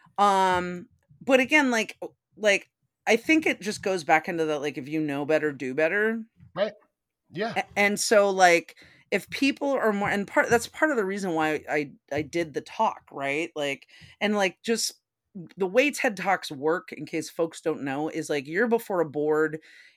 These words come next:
Speaker 1: and you pitch them three ideas. It's like a pitch session at first. And you
Speaker 2: Mm-hmm.
Speaker 1: talk them through the different ideas, and then they say, "Oh, like, let's focus on this one."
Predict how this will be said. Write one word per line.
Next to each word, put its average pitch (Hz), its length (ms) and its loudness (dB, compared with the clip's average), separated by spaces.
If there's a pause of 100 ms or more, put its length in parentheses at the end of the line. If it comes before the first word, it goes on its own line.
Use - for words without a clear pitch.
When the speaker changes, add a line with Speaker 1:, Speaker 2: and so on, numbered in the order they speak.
Speaker 1:
and 190 160 -4
you 220 180 0
pitch - 400 -4
them 165 180 -2
three 165 340 -4
ideas. 131 440 -4
It's 147 140 -10
like 156 100 -4
a 135 60 -2
pitch - 420 -8
session 120 320 -8
at 107 140 -20
first. - 400 -20 (360)
And 185 120 -4
you 180 80 -6
Speaker 2:
Mm-hmm. - 20 -14
Speaker 1:
talk - 400 2
them 180 220 -4
through 208 380 -4
the 156 100 -4
different 165 340 -2
ideas, 160 400 -2
and 165 160 -2
then 165 140 -2
they 165 100 -2
say, 165 320 -2
"Oh, 294 220 0
like, 196 260 -2
let's 202 180 -6
focus 185 400 -6
on 131 200 -6
this 131 280 -6
one." - 200 -20